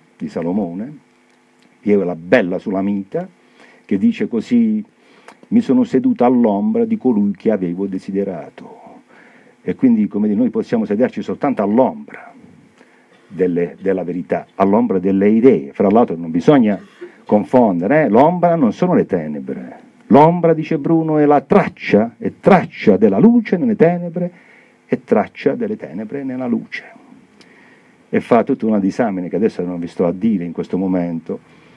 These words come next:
sull'ombra. L'ombra è legata al corpo, l'ombra è legata alla luce, no? Gianfranco, che fa questo mestiere,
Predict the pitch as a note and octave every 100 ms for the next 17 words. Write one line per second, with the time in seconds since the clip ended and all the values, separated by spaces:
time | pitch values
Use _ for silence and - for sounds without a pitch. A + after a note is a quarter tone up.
0 | - - _ _ - D#3 B2 A2+ D2+ C#2+
1 | - - - - - - - - - A#2+
2 | G#2+ G2+ F#2+ F#2 F#2+ G2 F#2 - B2+ E2+
3 | - _ - - - _ _ - - _
4 | _ _ - A#2 G2 F2 E2 E2+ D#2+ D#2+
5 | D#2 G#2+ F2+ - - - - - A2+ G#2+
6 | - - E2+ - G2 F2+ F2 D#2 - G#2+
7 | E2+ - F2 - - - F#2+ F#2 E2+